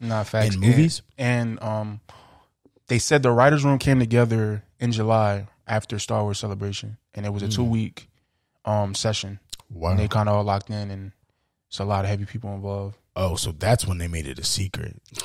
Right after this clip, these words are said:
Speaker 1: Also, Dave Filoni is involved, so that's another great sign.
Speaker 2: Oh my God, that matters a lot.
Speaker 1: And this is supposed to be post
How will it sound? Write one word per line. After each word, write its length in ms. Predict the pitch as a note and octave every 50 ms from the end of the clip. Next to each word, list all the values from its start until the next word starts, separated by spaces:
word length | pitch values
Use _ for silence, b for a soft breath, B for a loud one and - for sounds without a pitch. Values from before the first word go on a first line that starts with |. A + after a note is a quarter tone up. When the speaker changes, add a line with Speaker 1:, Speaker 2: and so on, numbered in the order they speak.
| - -
Speaker 1:
Also, 280 | - C#3 C3 - C#3+ C3
Dave 240 | A#2+ A#2+ A#2+ A2+ G2+
Filoni 320 | A#2 A#2 B2 A#2+ A#2+ A2+
is 100 | G#2+ G2+
involved, 380 | G2+ G2+ G2+ G#2 G2+ G2+ G2+ G2
so 80 | - G2+
that's 220 | G#2 G#2+ G#2 -
another 240 | G2+ G#2 G#2+ G#2 G#2
great 260 | G2 G#2 G2+ G#2 -
sign. 140 | - A#2+ C#3+
Speaker 2:
Oh 180 | D#3 E3+ E3+ D#3
my 380 | B2+ A#2+ A#2+ A#2 B2 C3 C#3
God, 440 | C#3 A#2+ B2 A2+ G#2+ G2 G2 F#2+ E2+
that 140 | G#2 A#2+ A#2
matters 360 | A2+ A2+ A2 G#2 G#2 G#2 F#2+
a 40 | G2+
lot. 320 | G2 G2 F#2+ F#2 F2+ -
Speaker 1:
And 80 | G#2+ A#2
this 140 | C3 B2 -
is 80 | A#2+ -
supposed 340 | - A2+ - B2 A#2 A2 -
to 60 | A2+
be 120 | A2 A2
post 540 | G2+ - A#2+ A#2 A2+ G#2+ - - - -